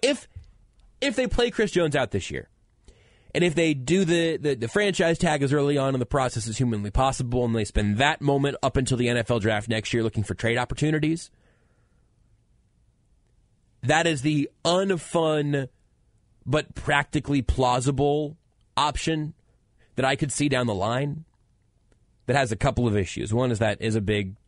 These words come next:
salary hold right there on the franchise tag, and then moving Chris Jones and figuring out how to do all of that.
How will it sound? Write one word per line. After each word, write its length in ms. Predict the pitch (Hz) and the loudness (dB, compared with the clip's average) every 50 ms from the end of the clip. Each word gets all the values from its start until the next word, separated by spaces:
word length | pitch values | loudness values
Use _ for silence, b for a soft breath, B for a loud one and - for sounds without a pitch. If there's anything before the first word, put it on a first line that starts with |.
| _ _ - - | _ _ -20 -12
salary 480 | - - 120 113 110 104 101 101 98 | -6 -4 -2 0 0 0 0 -2 -2
hold 320 | 95 98 104 101 101 101 90 | -2 -2 -2 -2 0 0 0
right 180 | 98 95 95 | 0 0 0
there 100 | 92 95 | -2 -2
on 60 | 92 95 | -2 -2
the 40 | 101 | 0
franchise 440 | 123 147 143 131 - 135 131 123 - | 0 0 0 0 0 0 0 0 0
tag, 240 | - 123 120 120 | -2 0 0 0
and 100 | 113 104 | 0 0
then 80 | 98 95 | 0 0
moving 240 | 98 101 95 98 95 | 0 0 0 0 -2
Chris 180 | - 98 92 | -4 -4 -6
Jones 240 | - - 92 90 92 | -4 -4 -4 -4 -6
and 60 | 98 | -8
figuring 220 | - 92 90 87 85 | -8 -8 -8 -8 -8
out 60 | 85 | -8
how 40 | 90 | -10
to 80 | - - - | -12 -14 -12
do 100 | 107 90 | -12 -10
all 100 | 87 95 | -10 -10
of 60 | - | -8
that. 160 | 92 87 | -10 -10